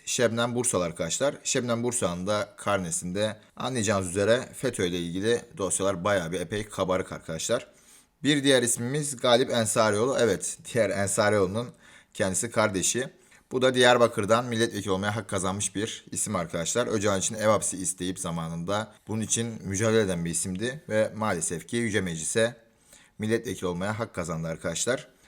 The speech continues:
Özlem Zengin'i zaten hepiniz biliyorsunuz arkadaşlar. Kendisinin kurduğu dernek K H K kararı ile fetö'den dolayı kapandı arkadaşlar. Ve zaten arkadaşlar baktığımızda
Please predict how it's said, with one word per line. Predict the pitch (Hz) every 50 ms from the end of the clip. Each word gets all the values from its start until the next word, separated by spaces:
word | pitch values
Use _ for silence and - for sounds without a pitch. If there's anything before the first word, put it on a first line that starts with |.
| _ _ -
Özlem | 117 120 117 120 127 123
Zengin'i | 117 127 123 123 123 120 117
zaten | 110 120 113 113 113
hepiniz | 110 104 - 98 95 87 80
biliyorsunuz | 87 87 95 98 - - 92 85 90
arkadaşlar. | 87 87 - 92 90 92 - - 113 110 107
Kendisinin | - - 117 101 95 - - 110 110 107
kurduğu | - - 110 104 98 87 87 110 110 110 107 104 - - - - - - - - - _ _ _ -
dernek | - 98 110 107 101 98 101 104 117 117 - - - -
K | - 117 104
H | 107 107 104
K | 120 120 107
kararı | - 117 101 98 98 98 95
ile | 92 92 98 110 120 113 - - - -
fetö'den | - 117 98 98 92 87
dolayı | 85 87 98 107 -
kapandı | - - 98 - 104 98 98 95
arkadaşlar. | 90 82 - 90 82 80 - - 104 110 - - - - - - - -
Ve | - 110 110
zaten | 104 120 117 113 120
arkadaşlar | 120 113 110 110 117 117 117 - - 120 117 117 - 107 101 95
baktığımızda | 101 101 101 - - 107 104 101 95 85 101 104 104 107 95 92 87